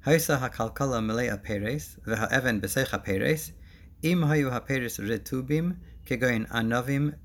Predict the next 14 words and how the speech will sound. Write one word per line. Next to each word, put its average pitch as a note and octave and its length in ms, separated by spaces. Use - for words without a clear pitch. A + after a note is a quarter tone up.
ותותים, B2+ 640
נוטל D#3+ 520
עושה C3+ 340
כמו A2+ 320
שהיא, A2 460
שאם C3+ 600
ינער A2+ 580
הפרס, B2+ 680
יטנפו D3 560
באפר, G2 460
ובמקום A#2+ 500
הפסד C3 460
לא C3 180
יגזרו. G#2 680